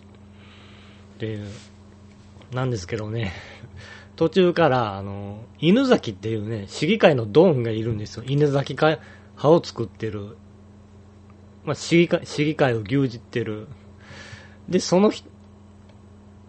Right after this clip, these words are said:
で、佐藤智子が、まあ、自分がやりたいことを実行するために、犬崎派に入って、で、市長になっ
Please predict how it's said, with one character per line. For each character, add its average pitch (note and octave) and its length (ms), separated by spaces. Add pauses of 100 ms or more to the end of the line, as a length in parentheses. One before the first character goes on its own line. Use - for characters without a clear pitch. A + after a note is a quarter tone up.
(1200)
で、 A2 360 (680)
佐 F#3+ 220
藤 D#3 180
智 D#3+ 220
子 C3+ 160
が、 C#3 280
ま A2 180
あ、 A2+ 80
自 B2+ 180
分 D#3 160
が D#3 80
や F3 160
り F#3+ 80
た F3 100
い C#3+ 60
こ C3+ 100
と - 120
を A2+ 40
実 C#3 240
行 E3+ 200
す E3+ 100
る E3 140
た E3+ 120
め D#3 140
に、 D#3 320 (960)
犬 D3+ 260
崎 D3+ 260
派 D#3+ 160
に F3 100
入 C3 260
っ C#3 60 (260)
て、 A2 360 (2000)
で、 A#3 160
市 A3 200
長 D3+ 240
に B2 100
な A2+ 80
っ - 20